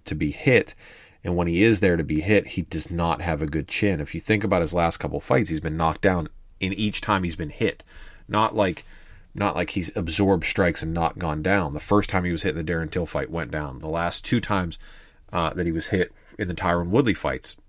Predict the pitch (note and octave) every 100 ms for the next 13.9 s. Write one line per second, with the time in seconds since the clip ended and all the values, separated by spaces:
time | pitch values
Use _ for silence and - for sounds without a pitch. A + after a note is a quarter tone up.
0 | - F2 C#2+ A#1 - _ _ _ - -
1 | A2 A2+ G#2 F#2 - A2 - A#2 C#3 -
2 | E2 G2 F2+ F#2 A2 - - - - _
3 | - F#2 G#2 G2 D#2 - F2 E2+ - F#2
4 | D#2 B1 - E2+ D#2 D2+ D2 C#2 C2+ G2
5 | - - - - _ F#2 D#2 - - _
6 | _ _ _ D2+ - - _ _ _ D#2+
7 | F2 D#2 - - G#2+ G#2 - F2+ F2 F2
8 | D#2 E2 E2 E2 G2 F2 E2 - G2+ G2+
9 | G2 E2+ - F#2 F#2 F#2 F#2 F2+ F2 -
10 | - - _ _ - - G#2+ G2+ - F#2+
11 | E2+ F#2+ E2+ - F2 E2 E2 D2+ - F#2+
12 | G#2 F#2+ F2 F2 E2 E2+ E2+ D#2+ - -
13 | E2 - F2 D#2+ - E2 D#2+ D#2+ -